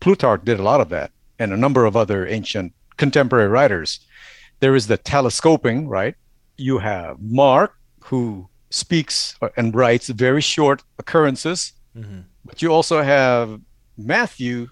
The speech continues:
Speaker 1: telescopes, you know, like, expands on certain details that Mark has in his gospel. So there is displacement,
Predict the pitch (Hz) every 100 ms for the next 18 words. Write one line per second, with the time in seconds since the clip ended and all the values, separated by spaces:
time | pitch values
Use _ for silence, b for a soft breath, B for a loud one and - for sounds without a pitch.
0 | _ _ _ - 269 226 - 147 110 -
1 | 135 110 104 98 - _ - - - 180
2 | 185 165 151 131 - 120 113 104 95 -
3 | - 202 156 117 120 202 - 127 107 85
4 | 101 104 135 151 - _ _ 185 190 123
5 | 98 80 - _ _ _ _ _ 110 104
6 | 101 175 160 - 82 - _ _ _ _
7 | - - 120 123 107 113 - - 151 139
8 | 139 139